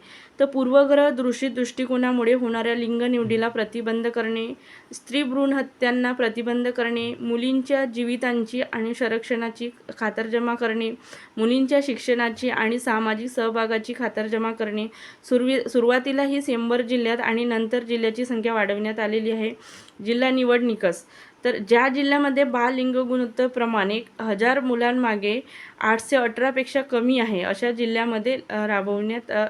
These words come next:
आलेली आहे. म्हणजे सॉरी, नऊशे अठरा मुली, अ, मुलींपेक्षा कमी असतील मुली, म्हणजे एक हजार मुलांमागे नऊशे अठरा मुलींपेक्षा जर कमी मुली असतील तर त्या ठिकाणीही ही बेटी बचाव, बेटी,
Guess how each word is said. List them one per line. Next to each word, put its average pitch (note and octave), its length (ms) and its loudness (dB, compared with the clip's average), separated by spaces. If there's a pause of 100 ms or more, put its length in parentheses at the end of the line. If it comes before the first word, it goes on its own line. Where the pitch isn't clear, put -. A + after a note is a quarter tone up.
(120)
आलेली G3 320 0
आहे. - 420 -6 (200)
म्हणजे G#3 220 -2 (160)
सॉरी, F#3 300 -6 (340)
नऊशे A3 360 2
अठरा A#3+ 380 2
मुली, B3+ 400 2 (140)
अ, G#3+ 320 0
मुलींपेक्षा A#3 840 -2
कमी B3+ 360 0 (220)
असतील A#3+ 360 0
मुली, G#3+ 360 0 (100)
म्हणजे F#3+ 200 -4
एक A3 240 -2
हजार A3 240 0
मुलांमागे G#3+ 680 0
नऊशे G#3 340 -2 (140)
अठरा G#3+ 300 -4
मुलींपेक्षा A#3 560 -2
जर A3+ 140 -2
कमी G#3+ 260 -4
मुली G#3 260 -2
असतील G#3 280 -6
तर B3 60 -2
त्या A3+ 220 0
ठिकाणीही A3 480 -4 (440)
ही G#3+ 160 -2
बेटी G#3+ 460 -2
बचाव, A3 340 -2
बेटी, A3 380 -4